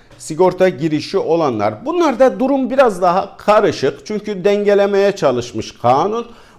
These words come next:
Bu tarihten sonra sigortaya tabi olanlar, yani ilk defa sigortaya bu kanun gereğince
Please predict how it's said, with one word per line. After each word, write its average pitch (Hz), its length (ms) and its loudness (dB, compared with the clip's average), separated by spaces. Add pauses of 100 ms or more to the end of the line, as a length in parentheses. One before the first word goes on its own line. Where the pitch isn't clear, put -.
Bu 165 120 -8
tarihten 208 500 2
sonra 160 500 0 (340)
sigortaya 180 760 4
tabi 151 360 6
olanlar, 127 500 2
yani 135 460 0
ilk 220 240 -10
defa 175 260 2
sigortaya 135 760 0
bu 160 120 -4
kanun 151 440 -2
gereğince 143 680 0